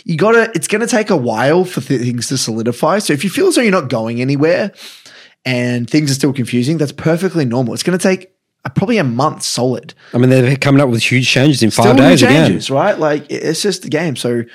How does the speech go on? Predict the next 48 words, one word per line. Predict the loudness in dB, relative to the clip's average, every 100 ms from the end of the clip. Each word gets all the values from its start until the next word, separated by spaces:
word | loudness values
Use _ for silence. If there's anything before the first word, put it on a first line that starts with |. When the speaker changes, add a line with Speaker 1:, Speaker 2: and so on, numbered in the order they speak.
| -20 -20 _ -10
Speaker 1:
it's | -6
gonna | -2 -2
take | -2 -4
time. | -2 -2 -4 -8 _ _ _ _ _
Big | -4
changes | -2 0 0 -2 -4 -8
take | -6 -6
time | -4 -6 -6
to | -6
adapt | -6 -6 -8
to, | -10 -10
especially | -4 -4 -2 -2
if |
you're | -2
not | -2
getting | -4 -4
many | -4 -6
games | -4 -6 -6
in. | -12 -16 _ -6
Speaker 2:
Mm. | -4 -4 -6 _ _ _ _ _ _ _ _ _ _ _ _ _
Love | -4 0
Speaker 1:
Cool. | 0
Speaker 2:
it. | 0 -6 _
That's | -10 -6
good, | -4 -4 -4
good | -4
part | 0 0
of | -2
advice, | -2 -4
'cause | -4 -6
again, | -4
people | 0 0
are |
losing | 2 2 2 2
their | 0
minds | 0 -2 -2 -2
Speaker 1:
Yeah. | -2
Speaker 2:
over | -4
this | -6 -10
patch. | -10 -10 -6
Everyone | -2 0
relax, | 4 4 2 -2 -8 -8 _ -20 _ _
play | 0 0
the | 2
game, | 2 2
have | 0 -2
a |
feel | -2 -2 0 0 -4